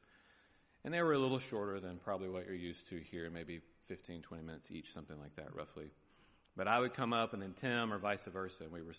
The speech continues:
we were alternating. And it was very effective, actually. It was a really neat way of doing things. But when he would invite Tim up, he would say something like this. And again, this is all through an interpreter and translator, so things were a little more,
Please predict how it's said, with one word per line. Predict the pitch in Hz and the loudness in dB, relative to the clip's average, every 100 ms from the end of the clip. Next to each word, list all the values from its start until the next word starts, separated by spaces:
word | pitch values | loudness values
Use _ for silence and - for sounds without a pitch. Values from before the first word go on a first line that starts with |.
| - - | -12 -8
we | 90 | -6
were | - | -2
alternating. | 95 107 92 73 73 73 - _ _ _ _ _ _ _ _ _ _ 98 | -2 0 -6 -6 -10 -12 -20 _ _ _ _ _ _ _ _ _ _ -10
And | 87 | -8
it | 82 | -6
was | 85 - - - _ _ | -8 -10 -16 -20 _ _
very | 110 208 | 2 2
effective, | 156 - 214 107 80 | 2 -2 -4 -6 -8
actually. | 78 - 78 76 | -10 -12 -12 -12
It | |
was | 87 98 | -12 -6
a | |
really | 101 92 82 - | -4 -4 -6 -6
neat | 95 92 | -4 -2
way | 92 82 | -2 -2
of | |
doing | 85 92 85 | 0 0 -2
things. | 76 78 - | -6 -6 -2
But | 90 - - - - | -2 -4 -16 -16 0
when | 120 | 4
he | |
would | 143 | 6
invite | 139 147 170 - | 6 6 4 2
Tim | 175 202 | 2 4
up, | 127 113 127 | 4 0 0
he | |
would | 123 120 | -2 0
say | 135 131 | -2 0
something | 131 120 120 | -2 -4 -6
like | 110 101 - | -6 -6 -4
this. | 113 90 - - - - - - - - - - - - - - - - | -4 -4 -16 -20 -20 -20 -20 -20 -20 -20 -20 -20 -20 -20 -20 -20 -20 -4
And | 107 | 0
again, | 107 117 | 4 6
this | 117 | 4
is | 107 | 6
all | 110 110 | 6 6
through | 113 | 2
an | 104 | 0
interpreter | 95 87 98 - 78 78 | 0 -2 -4 -4 -8 -8
and | 76 - - - | -10 -14 -20 -12
translator, | 92 82 80 78 76 78 - | -8 -8 -8 -8 -8 -10 -10
so | 76 76 - - _ _ _ _ _ - | -10 -12 -16 -20 _ _ _ _ _ -10
things | 87 85 82 | -8 -8 -10
were | 78 | -8
a | |
little | 80 80 | -6 -6
more, | 82 78 78 | -6 -8 -12